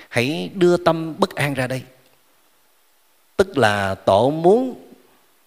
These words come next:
thầy Huệ Khả phải quay vào bên trong, chứ không có nên ngồi đó trình bày trên lý thuyết, trên những cái kinh nghiệm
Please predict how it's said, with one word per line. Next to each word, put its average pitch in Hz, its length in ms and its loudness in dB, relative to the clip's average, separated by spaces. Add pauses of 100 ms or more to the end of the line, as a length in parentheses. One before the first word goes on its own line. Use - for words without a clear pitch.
(100)
thầy 110 140 0
Huệ 110 200 0
Khả 117 400 0 (600)
phải 139 200 -2
quay 170 260 4
vào 120 160 0
bên 123 180 -4
trong, 120 300 -8 (420)
chứ 147 80 -4
không 139 200 -2
có 156 80 0
nên 135 320 -2
ngồi 110 260 0
đó 120 120 -2
trình 110 340 -2
bày 101 320 0
trên 135 260 -6
lý 165 120 -6
thuyết, 220 400 -10 (600)
trên 147 240 4
những 123 220 -2
cái 151 340 0 (100)
kinh 165 200 0
nghiệm 110 320 -2